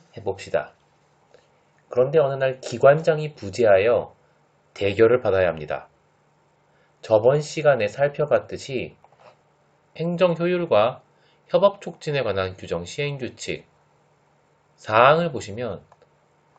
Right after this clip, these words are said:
제이 항과 제삼 항의 경우에는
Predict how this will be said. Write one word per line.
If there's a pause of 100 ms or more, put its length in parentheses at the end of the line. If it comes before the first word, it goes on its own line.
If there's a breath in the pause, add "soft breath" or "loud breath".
(340)
제이
항과
제삼
항의
경우에는